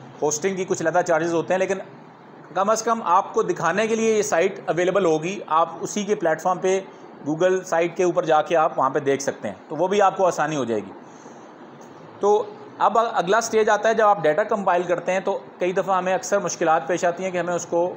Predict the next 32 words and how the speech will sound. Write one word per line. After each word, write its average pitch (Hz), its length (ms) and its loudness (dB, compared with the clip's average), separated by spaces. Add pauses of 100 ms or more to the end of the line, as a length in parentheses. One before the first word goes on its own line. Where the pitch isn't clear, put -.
(460)
किसी 175 180 -8
को 180 140 2
WhatsApp 156 800 -2
add 175 300 2
कैसे 175 240 0
करें, 165 320 0
search 180 360 0
कैसे 185 240 -2
करें, 160 500 -2
भे-, 131 120 0
भेजें 135 300 0
कैसे। 156 320 0 (840)
मिसाल 185 240 2
के 226 80 0
तौर 226 180 2
पे 226 100 2
अभी 220 260 0 (1500)
कोई 202 160 2
भी 226 120 -2
ऐसा 226 200 2
number 202 380 2 (580)
आप 165 240 2
में 196 60 -2
से 196 100 -2
पीछे 190 280 -2
से 190 120 -6
कोई 185 160 2
बंदा 170 220 2
बताए 156 300 2
मुझे, 160 260 -2 (420)
number 156 240 2
बोलेंगे, 180 420 2